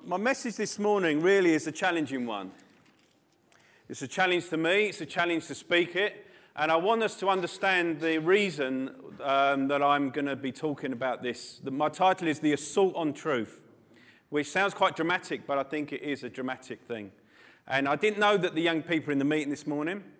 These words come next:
so, um, I think this is a good one for our young people because it really is about the,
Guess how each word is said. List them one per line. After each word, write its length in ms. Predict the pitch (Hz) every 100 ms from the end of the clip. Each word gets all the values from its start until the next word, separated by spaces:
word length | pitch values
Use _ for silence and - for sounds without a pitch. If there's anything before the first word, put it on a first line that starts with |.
| _ _ _ _ - _ _
so, 460 | - 156 147 143 143
um, 400 | 139 139 135 127
I 80 | 139
think 120 | 160
this 120 | 156 147
is 100 | 135
a 40 |
good 160 | 147 143
one 180 | 151
for 140 | 139 147
our 60 |
young 220 | 139 139 131
people 380 | 139 135 151
because 380 | 147 151 165 143 -
it 140 | - 160
really 400 | 180 202 202 190
is 140 | 170
about 580 | 160 160 151 151 151 135
the, 420 | 143 143 139 135